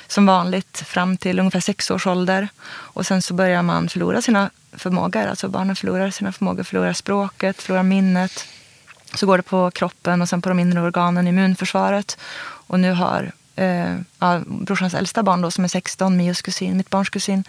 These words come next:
Hon har dubbelsidig lunginflammation nu och vårdas på intensiven på sjukhuset, ligger i respirator.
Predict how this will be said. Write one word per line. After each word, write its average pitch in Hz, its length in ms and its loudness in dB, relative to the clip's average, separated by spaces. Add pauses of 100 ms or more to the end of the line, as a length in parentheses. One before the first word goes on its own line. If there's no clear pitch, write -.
(680)
Hon 190 200 4
har 175 340 4
dubbelsidig 170 520 0
lunginflammation 175 640 2
nu 185 120 0
och 175 120 -4
vårdas 170 300 -4
på - 80 -4
intensiven 175 600 -2
på 175 380 -2 (960)
sjukhuset, - 680 -4
ligger 180 160 -2
i 175 80 0
respirator. 180 720 -4